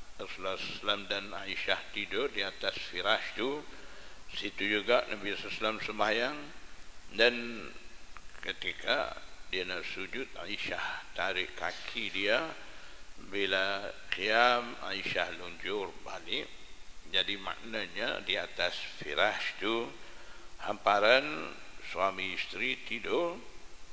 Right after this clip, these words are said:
Di situ isteri tidur, suaminya sembahyang.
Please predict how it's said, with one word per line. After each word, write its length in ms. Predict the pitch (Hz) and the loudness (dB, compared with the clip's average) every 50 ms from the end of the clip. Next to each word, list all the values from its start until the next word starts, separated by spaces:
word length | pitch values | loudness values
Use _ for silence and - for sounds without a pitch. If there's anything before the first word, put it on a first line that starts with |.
| - - - - - - - - - - - | -10 -10 -10 -10 -10 -10 -8 -10 -8 -8 -6
Di 160 | - 90 85 - | -6 -4 -4 -2
situ 480 | - 101 - - - 110 117 127 - - - - - - - - | -4 -4 -4 -4 -4 -4 -4 -4 -6 -6 -8 -8 -8 -8 -8 -8
isteri 480 | - - - - - 120 143 143 - | -6 -6 -6 -6 -4 -4 -4 -4 -2
tidur, 400 | - 156 151 135 117 120 147 143 127 - - - - - - - - - - - - | -2 -2 0 2 2 2 2 0 -2 -6 -8 -10 -10 -10 -10 -10 -10 -8 -8 -6 0
suaminya 800 | - 90 95 98 98 98 98 90 87 98 123 151 156 160 180 - - - - - - - - - - - | 4 4 4 4 4 0 0 0 2 2 2 2 2 0 -4 -6 -6 -8 -8 -8 -8 -8 -8 -8 -8 -6
sembahyang. 680 | - - - 69 71 78 87 92 95 104 110 117 123 | -6 -6 -4 -2 0 2 2 4 2 2 2 0 -2